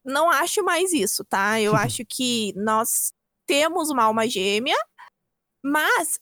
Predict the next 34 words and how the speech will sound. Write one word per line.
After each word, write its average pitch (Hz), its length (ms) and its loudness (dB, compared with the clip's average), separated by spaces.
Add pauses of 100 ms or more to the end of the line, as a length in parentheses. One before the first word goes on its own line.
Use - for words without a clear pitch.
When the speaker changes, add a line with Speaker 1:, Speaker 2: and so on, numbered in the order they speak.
Speaker 1:
a - 80 0
alma 247 260 0
gêmea 262 380 0
nada 285 280 -2
mais 285 300 -2
e 294 60 -4
nada 220 220 -2
menos 269 320 -2
é 175 220 -2
uma 240 180 -2
pessoa 233 500 -2
que - 120 -8
você 214 300 -4
gosta 214 420 0 (1000)
e 349 120 2
que 359 140 -2
você 311 300 0
resolve 285 400 0
construir 262 480 -4 (140)
toda 554 260 2
a - 20 6
sua 440 220 0
vida 311 260 -2
com 349 220 -2
ela. 214 260 0 (1700)
Porque 392 260 0
acaba 453 340 2
sendo 466 240 -2 (220)
isso, - 220 -2
né, 240 220 2
no 240 80 -4
final 226 300 0
das 226 160 -2
contas. - 680 -6